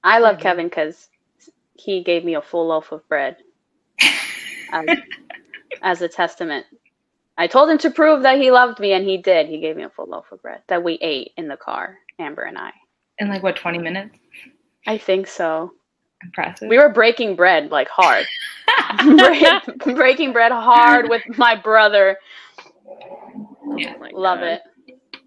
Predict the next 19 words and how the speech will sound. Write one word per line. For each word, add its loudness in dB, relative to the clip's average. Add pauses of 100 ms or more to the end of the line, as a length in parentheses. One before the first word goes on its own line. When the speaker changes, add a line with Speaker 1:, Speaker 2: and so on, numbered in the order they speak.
(180)
Speaker 1:
And -4
Mackenzie, -4 (140)
well, 0
you're -2
not 0
married -6
yet, -10
but -8
we -8
pretty -10
much -16
say -16
that -16
you're -18
married. -20
How 0
do -2
you -6
feel 0